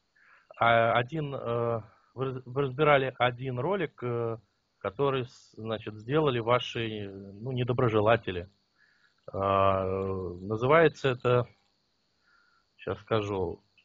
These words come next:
э, называется это, секундочку, прояснение, н-,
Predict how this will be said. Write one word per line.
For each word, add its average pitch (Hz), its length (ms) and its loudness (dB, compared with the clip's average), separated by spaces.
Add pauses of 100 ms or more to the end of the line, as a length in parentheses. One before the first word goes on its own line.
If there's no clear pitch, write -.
(340)
э, 104 280 2 (300)
называется 123 640 2
это, 123 400 2 (1080)
секундочку, 147 600 -2 (1300)
прояснение, 160 720 4
н-, 135 200 -2